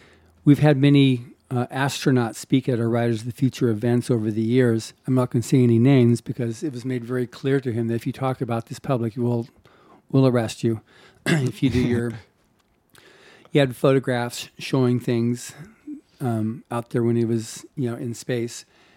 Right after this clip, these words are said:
Speaker 1: that, um, are not wanted to be shown publicly. You know, there's definitely, I guess, a government concern that it'll cause a lot of wide-scale panic.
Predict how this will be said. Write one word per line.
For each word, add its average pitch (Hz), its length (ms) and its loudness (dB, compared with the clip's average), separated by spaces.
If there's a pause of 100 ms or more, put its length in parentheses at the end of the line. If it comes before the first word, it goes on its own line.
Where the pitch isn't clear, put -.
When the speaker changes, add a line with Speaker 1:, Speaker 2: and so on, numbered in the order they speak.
(160)
Speaker 1:
that, 120 440 -4
um, 113 420 -4 (560)
are 120 140 2
not 120 340 0 (1120)
wanted 123 400 0
to 117 60 -4
be 117 300 -2
shown 123 320 0
publicly. 120 580 -4 (260)
You 117 160 -2
know, 113 40 -2
there's 110 240 -4
definitely, 120 540 -6
I 127 60 -8
guess, 120 320 -8
a 123 60 -8 (220)
government 120 360 0
concern 117 460 0
that 110 220 -2 (600)
it'll 123 180 0
cause 117 680 -6 (1040)
a 131 60 -6
lot 120 240 -2
of 113 180 -8
wide-scale 120 720 -2
panic. 123 580 -4